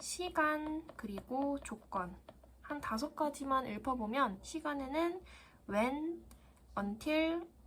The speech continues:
as soon as, before, after가 있었고 조건에는 if나 unless가 있었습니다. 이런 부사절에서는요, 미래 시제를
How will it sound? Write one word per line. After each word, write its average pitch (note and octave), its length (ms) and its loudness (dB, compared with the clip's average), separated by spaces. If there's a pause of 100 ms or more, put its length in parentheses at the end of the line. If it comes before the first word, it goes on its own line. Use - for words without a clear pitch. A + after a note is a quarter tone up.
(140)
as G3+ 180 -2
soon A#3+ 280 0
as, G#3 500 -2 (140)
before, A#3+ 540 -2
after가 G#3+ 600 -2
있었고 D4+ 640 2 (680)
조건에는 C4 840 4
if나 C#4+ 760 2
unless가 A3+ 600 0
있었습니다. F3 760 -4 (2000)
이런 B3+ 420 4
부사절에서는요, B3+ 1900 2 (1800)
미래 D#4+ 480 4
시제를 C4 880 -2